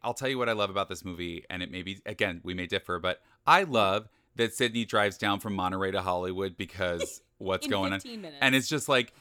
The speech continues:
Speaker 1: "Knock, knock, I'm at the police station," just when they're gonna call her. Beautiful.
Speaker 2: <laughs> Yeah.
Speaker 1: Perfect.
Speaker 2: Beautiful.
Speaker 1: I, I love that in a scene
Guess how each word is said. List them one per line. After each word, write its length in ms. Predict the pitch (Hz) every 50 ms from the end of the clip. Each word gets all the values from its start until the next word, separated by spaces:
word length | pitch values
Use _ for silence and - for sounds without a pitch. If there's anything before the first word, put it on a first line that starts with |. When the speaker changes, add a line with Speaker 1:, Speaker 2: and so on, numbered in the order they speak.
| - - _ -
Speaker 1:
"Knock, 320 | 123 135 151 170 170 - 160
knock, 340 | 151 156 175 160 143 - -
I'm 160 | 139 139 147
at 80 | 143 -
the 60 | 117
police 300 | 113 123 139 147 143 -
station," 380 | - 117 107 98 95 104 95
just 280 | 87 - 107 107 - -
when 100 | 143 139
they're 100 | 135 117
gonna 160 | 113 107 104
call 320 | - - 107 104 101 101 101
her. 300 | 117 120 127 131 127 _ _ _ _ - 101
Beautiful. 440 | - - - - - - 440 - -
Speaker 2:
<laughs> 20 | -
Yeah. 80 | 370 349 - -
Speaker 1:
Perfect. 480 | - 107 98 - - - 160 - -
Speaker 2:
Beautiful. 160 | - - - - _ -
Speaker 1:
I, 480 | 135 143 147 151 156 156 165 160 151 - _ _ _ _ -
I 200 | 160 175 190 226
love 540 | 214 175 139 120 120 123 123 123 131 131 127 - - - -
that 180 | 113 117 123 -
in 140 | 135 127 127
a 40 | 120
scene 480 | - - 131 127 123 123 127 127 127